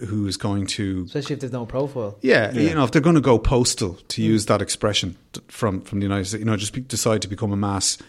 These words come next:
Speaker 1: shooter or take a car. I mean, I could take my car on the way home now and drive it up onto the footpath. Who, how,
Speaker 3: Yeah.
Speaker 1: how could any, anyone surveil that or be aware of it?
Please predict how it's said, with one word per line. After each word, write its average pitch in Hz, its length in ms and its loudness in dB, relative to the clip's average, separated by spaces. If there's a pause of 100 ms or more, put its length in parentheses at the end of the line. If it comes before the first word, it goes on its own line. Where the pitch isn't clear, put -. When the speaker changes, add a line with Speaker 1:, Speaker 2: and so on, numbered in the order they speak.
(120)
Speaker 1:
shooter 107 500 0 (320)
or 101 120 0
take 117 300 -2
a 104 40 -6
car. 104 380 0 (300)
I 127 60 0
mean, 123 180 4 (420)
I 139 80 2
could 131 180 -4
take 113 300 -4 (380)
my 120 120 0
car 113 220 -2
on 107 80 0
the 101 60 0
way 101 100 0
home 104 220 -2
now 101 100 0
and 95 160 -2
drive 110 280 4
it 107 60 2
up - 120 -4
onto 95 180 -4
the 101 60 -10
footpath. 101 360 -6
Who, 135 220 -2 (300)
how, 147 160 -2
Speaker 3:
Yeah. 113 100 -2
Speaker 1:
how 160 120 0
could 147 160 2
any, 143 360 2 (320)
anyone 123 460 2
surveil 110 540 0
that 101 180 -2
or 101 80 -4
be 101 120 0
aware 104 340 2
of 92 100 0
it? - 100 -8